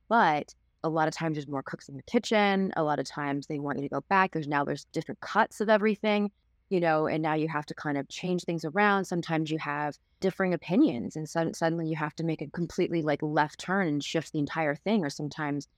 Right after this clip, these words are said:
change direction. So it's a different kind of process, I think, on that side of it, not necessarily on my creative side, but certainly on, like,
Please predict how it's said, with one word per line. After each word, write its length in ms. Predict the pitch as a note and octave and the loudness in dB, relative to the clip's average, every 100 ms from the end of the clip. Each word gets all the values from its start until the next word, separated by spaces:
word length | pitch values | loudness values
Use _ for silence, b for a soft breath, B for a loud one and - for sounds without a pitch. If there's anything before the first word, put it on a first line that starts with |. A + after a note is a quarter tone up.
| _ | _
change 320 | - F3+ E3 - | -6 -2 -2 0
direction. 500 | D3+ D#3+ - B2+ C3 | 2 2 2 -8 0
So 160 | A3 | 2
it's 140 | F#3+ A3 | 2 0
a 40 | |
different 380 | A3 A#3+ A3+ - | 0 0 0 -6
kind 500 | - - E3 E3+ E3+ | -12 -4 -2 0 0
of 260 | D#3 D3 - _ _ | 0 -2 -8 _ _
process, 640 | - F3 D#3 - A#3+ A#3+ | -2 0 0 0 -2 0
I 100 | A#3+ | 0
think, 260 | A3 B3+ A#3 - _ _ | 2 2 2 -2 _ _
on 140 | E3 D#3+ | 0 2
that 160 | - | 0
side 160 | D3+ C3+ | 0 -2
of 60 | |
it, 80 | C#3 | 0
not 180 | E3 - | 0 -2
necessarily 440 | D#3+ - E3 D3+ - | -4 -4 -2 -2 -2
on 220 | D3 D3 | -4 -2
my 160 | C#3+ | -4
creative 560 | C#3 - D#3 F3+ B3+ C4+ | -6 -8 0 2 4 2
side, 380 | - C4+ C4+ F#3 | 2 2 2 0
but 100 | - | -2
certainly 440 | F3 - D3+ D3+ | 2 2 2 -2
on, 240 | - D3 C#3 | 0 2 2
like, 160 | C#3 | 0